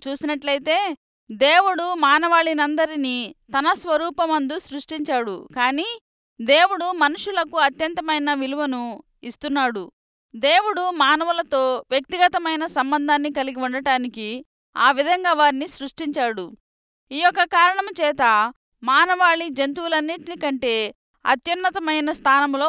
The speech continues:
ఉన్నవి. ఏది ఏమైనా కానీ దేవుడే మానవులను, జంతువులను ప్రాణులుగా ఈ యొక్క భూమి మీద ఉనికిలోనికి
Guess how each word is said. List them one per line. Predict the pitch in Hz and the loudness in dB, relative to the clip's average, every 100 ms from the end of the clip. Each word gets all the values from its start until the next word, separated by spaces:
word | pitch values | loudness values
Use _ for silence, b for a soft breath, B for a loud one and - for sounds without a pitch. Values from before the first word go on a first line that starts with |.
| 302 | 0
ఉన్నవి. | 254 247 214 - _ _ _ _ _ _ 247 | -2 -4 -8 -10 _ _ _ _ _ _ 0
ఏది | 285 359 381 359 | 2 2 2 2
ఏమైనా | 339 339 339 339 330 | 2 0 0 0 2
కానీ | 262 240 240 262 302 _ _ 214 | 0 0 -4 -6 -8 _ _ 0
దేవుడే | 277 330 370 359 359 302 | 4 4 4 4 4 2
మానవులను, | 277 294 320 311 302 302 311 302 220 214 | 2 2 0 0 -2 -2 -4 -6 -10 -6
జంతువులను | 254 269 311 302 285 277 277 262 - _ _ _ | -4 -4 -2 0 0 -2 -6 -8 -14 _ _ _
ప్రాణులుగా | 269 294 339 339 302 302 285 294 - - 269 | 4 4 4 0 0 2 2 0 -6 -8 0
ఈ | 294 | 0
యొక్క | 285 277 233 | 2 -2 -2
భూమి | 311 330 294 | -2 -2 0
మీద | 269 254 254 262 - 254 | 0 2 2 0 -2 -4
ఉనికిలోనికి | 285 320 330 285 269 | -4 -4 -4 -4 -4